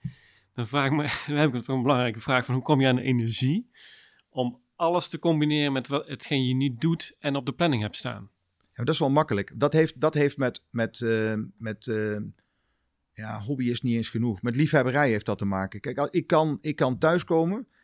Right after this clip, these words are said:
Speaker 2: Ik zal een makkelijk voorbeeld geven. Ik had, eh, de afgelopen twee dagen, eh, met maandag en dinsdag moet ik zeggen, had ik, eh, R V C-overleg. We hebben de, Vitesse heeft een, eh, een Russische, eh, clubeigenaar en een Russische voorzitter van de supervisory board, van Raad van Commissarissen. We hebben Engelstalige, eh, eh,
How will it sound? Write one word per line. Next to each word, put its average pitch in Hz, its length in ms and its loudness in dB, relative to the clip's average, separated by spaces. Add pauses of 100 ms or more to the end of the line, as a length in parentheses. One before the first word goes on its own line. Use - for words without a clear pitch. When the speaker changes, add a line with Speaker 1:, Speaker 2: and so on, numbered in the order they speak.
(240)
Speaker 2:
Ik - 120 -14
zal 151 100 0
een 156 60 0
makkelijk 160 300 0
voorbeeld 135 280 -2
geven. 110 280 -2
Ik 131 100 -8
had, 139 220 0
eh, 131 140 2
de 120 80 -4
afgelopen 139 420 -2
twee 143 260 2
dagen, 139 500 0 (100)
eh, 107 80 -14
met 123 220 -4
maandag 139 320 2
en 120 80 -4
dinsdag 135 260 -4
moet 135 100 -4
ik - 60 -12
zeggen, 147 320 -2 (500)
had 139 160 -2
ik, 131 160 -6
eh, 131 260 2
R 131 40 2
V 131 280 2
C-overleg. 101 460 -2
We 120 100 -6
hebben 113 240 -4
de, 107 140 -6
Vitesse - 520 -4
heeft 120 200 -2
een, 107 180 -2
eh, 104 60 -4
een 104 340 -6
Russische, 107 680 -4
eh, 104 160 -14
clubeigenaar 143 640 0
en 113 100 -2
een 113 60 -4
Russische 123 560 -2 (380)
voorzitter 127 440 -2
van 120 140 -2
de 110 60 -2
supervisory 110 580 -4
board, 98 200 -10
van 117 100 -10
Raad 120 140 -4
van - 100 -20
Commissarissen. 98 560 -8
We - 160 -20
hebben 123 200 -2
Engelstalige, 127 720 0
eh, 113 240 -2
eh, 110 60 -2